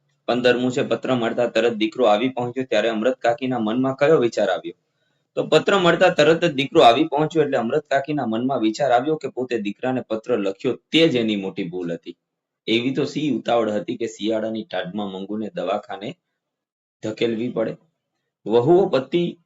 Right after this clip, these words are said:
આગળ શી ફરિયાદ કરતી? તો વહુઓ પતિ આગળ એક જ ફરિયાદ કરતી હતી, દીકરાના બાળકો અમૃત કાકીને દીઠા ગમતા નથી અને ગાંડા હીરાને છાતીએથી અડગો કરતા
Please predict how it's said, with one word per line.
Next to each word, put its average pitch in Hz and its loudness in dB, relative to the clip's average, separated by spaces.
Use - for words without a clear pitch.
આગળ 160 4
શી - -4
ફરિયાદ 95 -2
કરતી? 90 -8
તો 101 -4
વહુઓ 156 0
પતિ 160 2
આગળ 151 4
એક 143 -2
જ 165 -4
ફરિયાદ 98 -2
કરતી - -8
હતી, 131 -4
દીકરાના 131 -2
બાળકો 123 4
અમૃત 113 -2
કાકીને 120 -2
દીઠા 104 -2
ગમતા 127 0
નથી 143 -4
અને 107 -2
ગાંડા 107 0
હીરાને 113 0
છાતીએથી 127 -2
અડગો 107 2
કરતા - -2